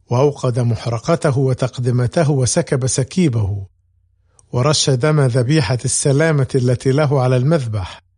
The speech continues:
ومذبح النحاس الذي أمام الرب قدمه من أمام البيت، من بين المذبح وبيت الرب،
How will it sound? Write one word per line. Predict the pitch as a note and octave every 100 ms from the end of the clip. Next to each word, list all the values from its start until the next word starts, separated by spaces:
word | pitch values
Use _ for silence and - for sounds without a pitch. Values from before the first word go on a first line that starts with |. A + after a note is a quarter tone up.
| _ _ _ _ _ _ _ _ -
ومذبح | A2+ D3+ C#3 B2+ C3
النحاس | C3 B2+ - D#3+ -
الذي | C3 C3 C#3 B2+
أمام | C#3+ D3 C3
الرب | C3 C#3+ C#3
قدمه | - C3 A2+ E3 D#3+ A#2+ C3+
من | C3 D3+
أمام | B2+ D3+ D3+
البيت، | B2+ B2 E3+ A#2+ -
من | A#2 A#2+
بين | B2+ C#3+ C3+
المذبح | B2+ D3 C3 B2+ -
وبيت | B2 A#2 D3+ -
الرب، | C3+ D3 C#3+